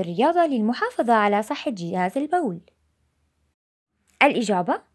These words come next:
لأن الرياضة تقلل من احتمال تشكل الحصيات البولية. اثنين، ينصح الأطباء بضرورة شرب كمية كافية من الماء.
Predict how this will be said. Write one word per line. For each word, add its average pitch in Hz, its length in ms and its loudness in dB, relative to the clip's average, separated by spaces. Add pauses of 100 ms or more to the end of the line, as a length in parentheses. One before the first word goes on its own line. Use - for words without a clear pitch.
(440)
لأن 202 280 2
الرياضة 254 560 2
تقلل 262 440 0
من 202 120 -4
احتمال 262 420 -4
تشكل 285 400 -6
الحصيات 175 600 -4
البولية. 262 520 -4 (1400)
اثنين، 208 480 0 (800)
ينصح 539 360 2
الأطباء 180 720 -4 (160)
بضرورة 427 480 2
شرب 262 220 -2
كمية 190 400 -4
كافية 220 440 -4
من 320 120 -4
الماء. 349 400 -4